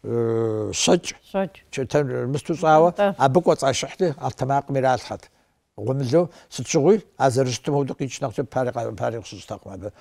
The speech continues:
Speaker 1: Нутӏэ илъэс бжыгъэкӏэ, мыдэ бжыгъэкӏэ степхьэкӏэ
Speaker 2: Нтӏэ,
Speaker 1: зыгуэрхэм,
Speaker 2: нтӏэ.
Speaker 1: ауэ мор тхьэмахуэ щхьэкӏэ, тхьэмахуитӏ щхьэкӏэ пари къыщыщтэкъым. Адыгэм шхур ищӏмэ,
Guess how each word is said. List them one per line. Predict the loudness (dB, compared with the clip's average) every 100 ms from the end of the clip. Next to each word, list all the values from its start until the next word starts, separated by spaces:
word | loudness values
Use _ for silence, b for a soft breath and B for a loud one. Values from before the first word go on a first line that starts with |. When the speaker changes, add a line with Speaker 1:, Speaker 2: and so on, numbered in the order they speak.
| b
Speaker 1:
Нутӏэ | -8 -2 0
илъэс | 0 -4
бжыгъэкӏэ, | -6 -2 0 -2
мыдэ | -4 -6
бжыгъэкӏэ | -6 -6 -6 -6
степхьэкӏэ | -8 -6 -4 0
Speaker 2:
Нтӏэ, | 2
Speaker 1:
зыгуэрхэм, | 4 4 4 2
Speaker 2:
нтӏэ. | 2
Speaker 1:
ауэ | 2 2 B B B
мор | -2 -2 -4
тхьэмахуэ | -6 2 2 2 -2
щхьэкӏэ, | -4 -4 -4
тхьэмахуитӏ | -8 -6 -8 -8
щхьэкӏэ | -8 -8
пари | -4 -4 -4
къыщыщтэкъым. | -8 -20 -20 -20 -20 _ _ _ -14 -8 -8 0
Адыгэм | 2 2 4 2
шхур | 2 0 2 2
ищӏмэ, | 0 0 0